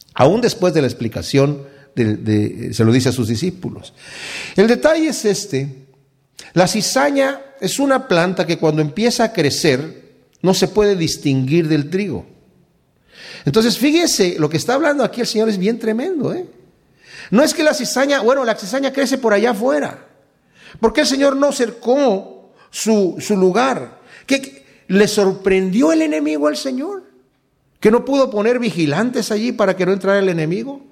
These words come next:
Es lo que ha pasado a, a nosotros, aquí en el mundo. Porque dice que el reino de los cielos es semejante a esto.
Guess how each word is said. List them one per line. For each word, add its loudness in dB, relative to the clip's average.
Es 4
lo 4
que 0
ha 0
pasado 0
a, -4
a -2
nosotros, 0
aquí -2
en 2
el 2
mundo. 0
Porque 2
dice 2
que 0
el 4
reino 2
de 2
los 0
cielos -2
es -2
semejante 0
a 2
esto. -4